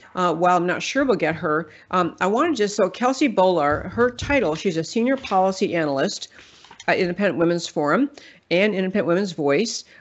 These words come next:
Uh, she's very accomplished. She's an editor of Bright, a morning newsletter for women. Um, she's a, a contributor to The Federalist,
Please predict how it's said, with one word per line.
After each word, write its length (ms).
Uh, 260
she's 260
very 220
accomplished. 560
She's 340
an 160
editor 340
of 380
Bright, 640
a 60
morning 420
newsletter 380
for 140
women. 540
Um, 320
she's 340
a, 260
a 60
contributor 500
to 120
The 100
Federalist, 680